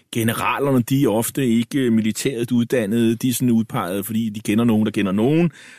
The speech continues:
Øhm, når man træffer beslutning i den kinesiske ledelse, så er det meget indviklet, det er meget bureaukratisk, det er ofte meget langsomt. Ledelsen, de er ramt af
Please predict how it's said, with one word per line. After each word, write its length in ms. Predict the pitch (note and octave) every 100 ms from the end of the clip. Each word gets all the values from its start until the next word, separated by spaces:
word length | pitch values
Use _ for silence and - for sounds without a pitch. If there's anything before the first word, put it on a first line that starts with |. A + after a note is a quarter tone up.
| - -
Øhm, 380 | B2+ A#2 A2 G#2
når 240 | G#2+ A#2+
man 120 | B2+
træffer 280 | A#2 C3+ B2
beslutning 500 | B2 - C#3 D3+ D#3
i 40 | B2
den 80 |
kinesiske 500 | A2+ C3+ C#3+ C#3+ C3
ledelse, 420 | A#2+ A#2 C3 C3+ C3
så 140 | C3+
er 100 | B2+
det 120 | G#2+
meget 280 | G2 B2 C3+
indviklet, 460 | C#3+ D#3 C#3+ C#3 C3+
det 60 |
er 40 | A2+
meget 200 | G#2+ A2
bureaukratisk, 720 | G#2+ - C#3+ E3 D3+ - - A2+
det 100 | A2
er 80 |
ofte 260 | G2 G#2+ G2
meget 200 | F2 F2
langsomt. 500 | A#2+ G#3 F3+ C#3+ - - - - -
Ledelsen, 440 | B2+ D#3 D#3 D#3+ C3
de 80 |
er 60 | C#3
ramt 220 | A#2+
af 80 | B2+